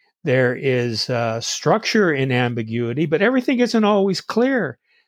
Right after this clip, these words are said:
There's a discovery process. So, you know, one of the amazing things to me is I heard both of you talk about these changes in education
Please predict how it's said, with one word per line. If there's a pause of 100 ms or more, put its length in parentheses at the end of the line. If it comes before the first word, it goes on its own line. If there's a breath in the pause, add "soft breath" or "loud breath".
(140)
There's
a
discovery
process. (540)
So,
you
know,
one
of
the
amazing
things
to
me
is
I
heard
both
of
you
talk
about
these
changes
in
education